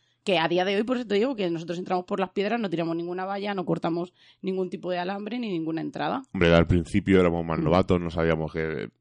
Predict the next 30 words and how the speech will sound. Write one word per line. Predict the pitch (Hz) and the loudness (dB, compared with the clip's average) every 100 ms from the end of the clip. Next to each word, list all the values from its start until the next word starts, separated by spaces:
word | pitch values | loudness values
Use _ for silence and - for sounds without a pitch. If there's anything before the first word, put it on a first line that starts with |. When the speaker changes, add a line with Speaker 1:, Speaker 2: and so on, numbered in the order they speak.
| _ _ | _ _
Speaker 2:
no | 101 | -6
sabíamos, | 101 104 104 | -2 0 2
no, | 110 101 | 4 4
no | 95 | 4
queríamos | 107 107 104 104 | 6 6 4 0
enfrentarnos | 101 104 95 101 101 104 | -4 -4 -2 -2 -2 -2
a | |
la | 98 | 0
policía | 98 92 120 | -2 -2 -4
y | |
tampoco | 107 82 110 | -4 -6 -6
enfrentarnos, | 107 85 107 131 92 | -4 -4 -4 -6 -6
sino | 78 | -6
decirles, | 78 73 | -6 -8
"Oye, | 78 98 | -8 -8
simplemente | 101 87 90 85 | -8 -8 -10 -10
que | |
estamos | - 80 78 | -12 -12 -12
aquí | 78 101 - _ _ - | -8 -8 -8 _ _ -12
y | |
estamos | 82 85 80 | -8 -8 -8
haciendo | 82 87 82 82 | -6 -6 -4 -6
esto". | - 120 - _ _ _ _ | -6 -8 -10 _ _ _ _
Pero | 95 | 2
vamos, | 113 104 | 4 2
si | |
hemos | 104 123 | 0 0
encontrado | 123 110 110 | 0 2 2
gente | 107 104 | 2 2
trapicheando, | 92 90 90 82 98 107 95 | 2 0 -2 -4 -4 -4 -8